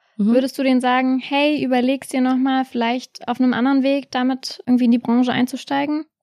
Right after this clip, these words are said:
Speaker 1: Mach ich tatsächlich. Eine der Fragen, die viel kommen, auf Instagram zum Beispiel, ist A, wie werde ich Model? Also ich möchte gerne Model sein und wie mache ich das? Und B,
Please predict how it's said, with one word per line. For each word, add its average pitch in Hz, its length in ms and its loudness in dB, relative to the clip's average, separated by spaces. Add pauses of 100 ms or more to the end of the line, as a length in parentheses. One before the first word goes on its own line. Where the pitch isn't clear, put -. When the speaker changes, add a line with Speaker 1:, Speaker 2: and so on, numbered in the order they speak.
(180)
Speaker 1:
Mach 214 220 4
ich 214 80 0
tatsächlich. 170 680 -4 (360)
Eine 185 220 0
der 180 160 0
Fragen, 180 360 -2
die 175 80 0
viel 208 320 2
kommen, 202 420 2
auf - 160 -6
Instagram 196 420 0
zum 180 180 0
Beispiel, 175 500 0 (560)
ist 170 380 2
A, 175 340 2 (140)
wie 170 180 -4
werde 170 160 0
ich - 100 -6
Model? 208 360 2 (140)
Also 165 140 -6
ich 156 60 -8
möchte 170 220 -4
gerne 170 180 -6
Model 240 320 4
sein 202 360 2
und 160 160 -4
wie 170 80 -2
mache 226 200 0
ich - 60 -20
das? 254 220 -2
Und 185 220 -2
B, 190 360 0